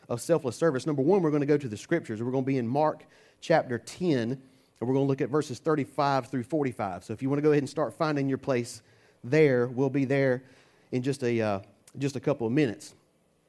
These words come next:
But to help us with this idea of selfless service and not being focused on us, there's a, uh, there's a particular tool that I think is gonna help us connect the dots a little bit. So if you look on the screen,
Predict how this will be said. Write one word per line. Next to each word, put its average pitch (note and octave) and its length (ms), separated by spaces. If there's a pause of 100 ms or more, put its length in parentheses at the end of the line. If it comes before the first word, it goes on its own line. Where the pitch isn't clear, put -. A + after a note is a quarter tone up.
(300)
But E3 240
to C#3 80
help G#3 260
us F3 140
with E3 140
this C#3+ 180
idea D3+ 480
of A#2 180
selfless D#3+ 480
service B2+ 500 (260)
and A2 140
not D3 200
being D3+ 180
focused D3+ 460
on A2+ 200
us, A#2 460 (500)
there's C#3+ 300
a, C3 200
uh, A2 240 (500)
there's C#3+ 140
a C#3 40
particular D3+ 460
tool B2+ 720 (360)
that C#3 140
I D3 80
think E3 300
is C#3 100
gonna C3+ 160
help E3 240
us - 260 (200)
connect D3+ 340
the B2+ 80
dots A#2+ 340
a A2 40
little G#2+ 180
bit. F#2 280 (340)
So - 120
if B2 100
you C#3 60
look G#3+ 160
on F#3+ 120
the C#3+ 60
screen, B2+ 560